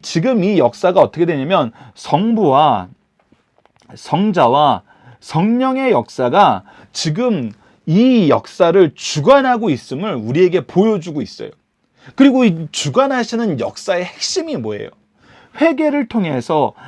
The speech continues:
하나님 나라의 백성 되고, 그리고 예수님을 통해서 보여주신 이 세례가 성령 세례임을 우리에게 보여줌으로 인해서 이것이 우리가 하나님 나라의 백성됨을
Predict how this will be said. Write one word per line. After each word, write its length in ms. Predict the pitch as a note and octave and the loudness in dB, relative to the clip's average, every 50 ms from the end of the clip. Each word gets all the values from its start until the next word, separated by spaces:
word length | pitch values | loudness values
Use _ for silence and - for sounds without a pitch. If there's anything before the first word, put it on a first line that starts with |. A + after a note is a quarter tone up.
| C3+ - | -20 -20
하나님 600 | - - - C#4+ D4 D4+ D4 D4 D4 D4 C#4 A#3+ | -16 -10 -6 -2 -2 0 -2 -2 -4 -4 -2 0
나라의 340 | F#3 D3+ C#3+ D3+ D3+ D3 C#3+ | 2 2 4 4 2 2 2
백성 480 | - A#2+ G#2 - - - A#3+ A#3+ A3 D#3 | 0 -2 -4 -4 -4 -4 -2 -2 -2 -2
되고, 440 | C3 A#2+ B2 F3 F#3+ D#3+ C3 A2+ - - - C#3+ - | -4 0 2 4 4 4 2 0 -4 -10 -20 -14 -6
그리고 280 | - G#3+ A#3+ A3+ A3+ G#3+ - D#3+ | -2 -2 2 2 2 2 2 2
예수님을 720 | D#3+ C#3+ C#3+ D3+ D3+ - C4+ A#3+ B3+ B3 A#3+ A#3 A#3 A#3 A3+ | 4 4 4 4 2 0 -4 -4 -2 -2 0 0 0 -2 -2
통해서 680 | - C4 B3+ A#3 G#3 - A3+ A3 A3 G3+ D3 A#2 A2 A2+ - | -4 -4 -4 -4 -4 0 2 4 4 4 2 0 -2 -4 0
보여주신 640 | - F3 G3 G3+ F3+ D#3 D#3 - - F#3+ D#3+ C#3 | 4 4 4 4 4 0 -4 -8 -8 -8 -6 -4
이 200 | C#3+ F#3+ A3+ A3+ | -2 0 0 0
세례가 520 | F#3+ - D3 B2+ C3+ C#3 D#3+ F#3+ F3 B2+ - - - - - | 0 0 0 0 0 0 0 0 0 0 -2 -6 -16 -20 -20
성령 580 | - - - D3+ E3+ G#3 A3+ B3+ C4+ C4+ C4 | -10 -6 -4 -2 -2 0 -2 -2 -2 -4 -4
세례임을 520 | A3+ - - D3 D#3 E3 D#3+ D#3+ E3 F3+ F3+ | -4 -2 -2 0 0 0 -2 -2 -4 -4 -2
우리에게 340 | D3+ C3+ C3 D3 D3+ D#3 D#3+ | -2 0 0 0 0 -2 -2
보여줌으로 640 | - - D3+ D3+ F#3 F#3+ D#3+ F#3 G3 F#3+ G3 G3+ | -2 0 2 4 4 2 2 -2 -4 -2 0 0
인해서 500 | F3+ C3 B2+ C3+ C#3 C3+ - G#3+ F#3 C3 - - - - - - | 0 0 -2 -6 -6 -4 0 0 0 0 -2 -6 -18 -14 -6 -2
이것이 460 | C#3+ E3 E3 F#3 G#3 G3+ F#3+ - D#3+ | -2 0 2 2 0 0 0 -2 -4
우리가 260 | C#3 C3+ C#3+ C#3 D#3 | -4 -4 -2 -4 -4
하나님 520 | D3 - B3 B3 C4 B3 A#3+ A#3+ A3+ A3 | -4 -4 -4 -4 -6 -6 -6 -6 -6 -4
나라의 340 | F#3+ D3+ C#3 D3 D3 C#3 B2 | -4 -2 0 0 0 -2 -2
백성됨을 960 | - C3+ G#2+ - - - - A#3+ A#3 A3+ G3+ D#3+ D3 C#3 D#3+ G#3 G3 C#3+ A#2 | -4 -8 -8 -8 -10 -8 -6 -4 -4 -4 -4 -4 -4 -4 -4 -4 -4 -6 -6